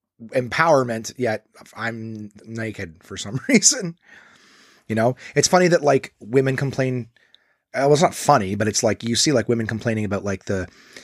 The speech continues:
scantily clad superhero heroines and, and, you know, in, in video games when women are, like, over-sexualized and only damsels in distress. And you're like, "Yeah, fa-, fair point."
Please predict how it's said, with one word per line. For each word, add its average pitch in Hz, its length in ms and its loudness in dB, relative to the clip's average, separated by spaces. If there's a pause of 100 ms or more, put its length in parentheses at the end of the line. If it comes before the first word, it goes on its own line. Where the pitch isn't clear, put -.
(140)
scantily 113 540 2
clad 101 340 2
superhero 104 720 2
heroines 101 680 0
and, 90 340 -6 (360)
and, 101 220 2
you 104 60 4
know, 95 240 2
in, 104 280 2
in 104 220 0
video 107 260 4
games 104 360 0
when 101 120 0
women 98 240 0
are, 92 100 -2
like, 92 200 0
over-sexualized 95 1300 2
and 90 220 -4
only 104 260 0
damsels 95 520 -2
in 92 80 -4
distress. 90 420 2
And 143 60 0
you're 151 100 2
like, 160 160 0
"Yeah, 127 140 0
fa-, 107 240 -4
fair 117 340 2
point." - 380 0